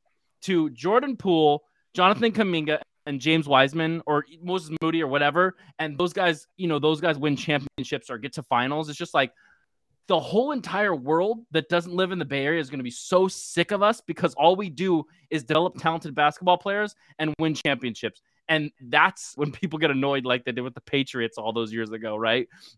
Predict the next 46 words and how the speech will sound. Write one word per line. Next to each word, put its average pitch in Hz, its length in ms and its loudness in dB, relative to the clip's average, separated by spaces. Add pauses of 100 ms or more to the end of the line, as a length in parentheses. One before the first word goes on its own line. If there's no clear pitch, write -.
Constantly 170 460 6
winning, 156 360 -2 (240)
constantly 180 500 2
in 175 100 6
your 165 100 4
face. 139 540 0 (500)
And 151 180 0 (100)
that's, 185 360 4 (380)
that's 185 240 4
the 156 80 -10
dream. 139 400 2 (220)
Every 175 200 4
Warrior 175 260 6
fan 147 240 0
should 139 200 -8
be 139 300 -2 (240)
that 135 260 -2
these 170 240 -2
guys 202 240 4
develop 170 440 4
with 143 120 -4
Steph - 260 0
Curry, 185 220 -2
Klay 170 200 -4
Thompson, 160 560 -2
and 127 140 -4
Draymond 151 320 0
Green 151 140 -4
while 151 120 -2
we 127 140 -4
have 151 260 2
them. 208 280 -2 (420)
And 151 300 2
then 165 320 2 (200)
when 151 220 2
they 151 220 6
take 170 320 4
over, 180 420 4 (380)
they 147 260 2
run 131 240 4
this 113 200 -4
league. 78 280 -14
And 131 120 -2
I 127 80 0
think 135 280 -2
that 131 160 0